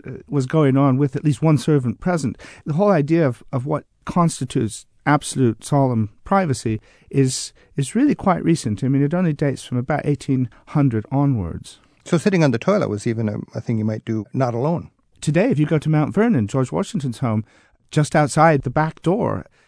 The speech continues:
Speaker 1: there's a two-seater privy, which, um, the father of our country may well have used himself w-, in company with, uh, someone else. There wasn't the same concept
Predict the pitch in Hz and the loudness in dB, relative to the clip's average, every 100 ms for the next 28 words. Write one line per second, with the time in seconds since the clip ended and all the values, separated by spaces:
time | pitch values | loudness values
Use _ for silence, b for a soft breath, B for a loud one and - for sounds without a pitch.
0 | _ 123 131 - 170 - 139 135 131 185 | _ -4 -4 2 2 4 2 2 0 -2
1 | 226 - 87 - 123 - 120 123 127 b | -2 -4 -10 -4 -4 -2 -4 -2 -2 b
2 | b b 131 - 135 143 135 131 131 170 | b b -8 0 2 4 2 2 0 0
3 | 175 120 117 127 139 120 139 139 - 123 | 0 0 0 0 0 2 2 0 0 -2
4 | - 220 110 - 120 - 117 - 143 123 | -2 -4 -4 -4 -4 -2 -4 -2 -2 0
5 | 120 120 - 120 104 - 127 131 143 156 | 0 -2 -2 -4 -4 -6 -2 0 0 -2
6 | - b b b - 147 170 175 156 143 | -6 b b b -2 2 2 2 -4 -2
7 | 151 147 135 - _ - - 185 175 - | 2 4 2 -2 _ -6 2 4 4 0
8 | - | -8